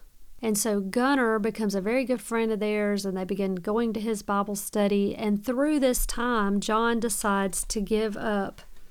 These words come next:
his music career. He's, um, he just decides that's at odds with his Christian beliefs. And while he's in college, he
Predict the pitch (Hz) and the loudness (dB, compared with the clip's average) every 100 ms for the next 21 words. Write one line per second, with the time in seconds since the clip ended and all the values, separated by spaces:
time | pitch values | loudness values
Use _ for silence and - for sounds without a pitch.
0 | - - - - - - 220 208 196 269 | -18 -20 -20 -20 -12 -2 0 2 0 -4
1 | 247 208 202 196 - 196 175 190 214 214 | -2 2 2 0 -2 -2 -2 -6 -4 -2
2 | 202 - - 254 196 185 185 - - - | -2 -6 -10 -4 -2 -2 -6 -10 -18 -18
3 | - - 220 214 - 226 - 220 208 208 | -18 -2 0 0 0 0 2 4 4 4
4 | 208 - - 220 208 - - 220 220 196 | 4 2 2 4 4 2 4 8 8 6
5 | 185 185 208 208 208 208 196 175 - 214 | 4 0 0 2 2 2 2 0 0 -2
6 | 208 202 196 185 190 180 180 - - - | 0 0 0 2 0 0 -2 -4 -4 -10
7 | - - - - - - 254 247 240 233 | -6 -2 -2 -2 -8 2 8 8 8 6
8 | 247 254 277 285 262 269 202 254 240 240 | 8 10 10 8 6 4 4 6 8 6
9 | 240 202 - 226 233 226 226 220 | 4 0 -4 0 2 2 2 0